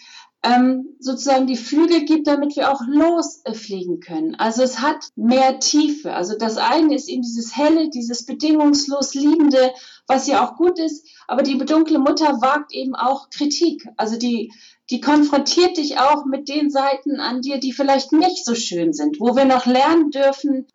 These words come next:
mehr auch in die lichte Seite zu kommen. Und das tun wir über die,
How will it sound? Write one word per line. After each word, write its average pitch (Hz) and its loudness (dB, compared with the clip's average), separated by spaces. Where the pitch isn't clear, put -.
mehr 254 2
auch 262 0
in 254 -6
die 247 -6
lichte 277 -6
Seite 247 -2
zu - -10
kommen. 330 2
Und 269 -2
das 269 -6
tun 381 0
wir 285 -2
über 202 0
die, 196 -4